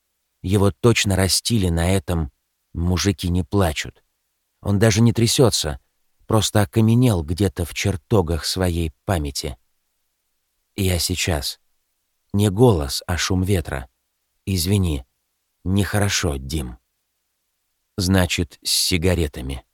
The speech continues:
Дмитрий подбрасывает на ладони пачку — сдавливает в кулаки, а потом швыряет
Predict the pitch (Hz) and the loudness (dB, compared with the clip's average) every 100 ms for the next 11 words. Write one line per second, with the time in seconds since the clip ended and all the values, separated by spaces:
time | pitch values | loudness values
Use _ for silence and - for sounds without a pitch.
0 | _ _ _ _ _ _ - 92 101 - | _ _ _ _ _ _ -8 0 0 2
1 | 92 - 98 85 90 92 - 85 87 - | -2 -2 -2 0 0 0 0 0 -2 -4
2 | - 95 87 87 85 82 - 104 98 - | -4 -2 0 0 0 -2 0 0 0 -4
3 | 78 - _ _ _ 82 80 98 98 92 | -6 -6 _ _ _ -8 -2 0 2 0
4 | 87 87 - - 90 90 - 104 85 95 | 0 -2 -6 -4 -2 -2 0 0 2 -2
5 | - 107 90 - 101 110 98 87 | 0 0 0 0 0 2 0 -2